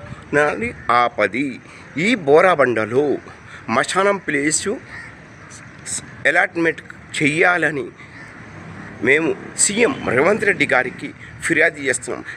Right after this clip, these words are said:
చేస్తా అంటున్నారు కానీ చెయ్యరు. ఇప్పుడు by ఎలక్షన్ ఉంది, ఎలక్షన్ ముందు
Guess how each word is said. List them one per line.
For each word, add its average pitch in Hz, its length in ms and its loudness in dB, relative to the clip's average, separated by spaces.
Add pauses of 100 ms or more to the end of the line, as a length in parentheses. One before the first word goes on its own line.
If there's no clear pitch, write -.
(240)
చేస్తా 262 300 2
అంటున్నారు 254 520 0 (260)
కానీ 190 180 4 (140)
చెయ్యరు. 180 320 0 (220)
ఇప్పుడు 165 220 -2
by 143 120 2
ఎలక్షన్ 202 460 2
ఉంది, 107 520 -4
ఎలక్షన్ 208 380 2
ముందు 131 360 -2